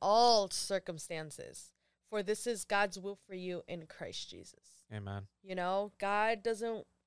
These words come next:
Speaker 1: doesn't just, God wants you to look for him and rejoice in him and come to him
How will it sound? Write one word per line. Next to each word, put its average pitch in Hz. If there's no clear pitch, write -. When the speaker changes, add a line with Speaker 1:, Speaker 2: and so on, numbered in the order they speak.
Speaker 1:
doesn't 214
just, 208
God 226
wants 247
you 240
to 214
look 190
for 208
him 202
and 170
rejoice 185
in 208
him 202
and -
come 220
to 226
him 208